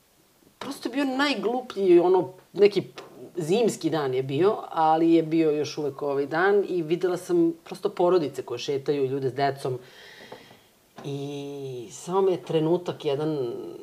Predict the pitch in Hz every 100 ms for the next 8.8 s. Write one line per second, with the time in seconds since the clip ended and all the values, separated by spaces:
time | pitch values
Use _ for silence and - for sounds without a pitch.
0 | - 123 139 139 156 135 143 135 - 180
1 | 160 139 135 - 156 135 - - 131 135
2 | - 151 160 185 139 135 139 110 - 143
3 | 147 143 135 202 - 147 139 170 - 156
4 | - - _ _ _ _ _ _ _ _
5 | - - 160 156 208 208 - 110 123 131
6 | 123 123 127 123 131 135 147 139 147 139
7 | 170 151 156 165 185 165 - - _ _
8 | _ _ 156 139 190 175 180 202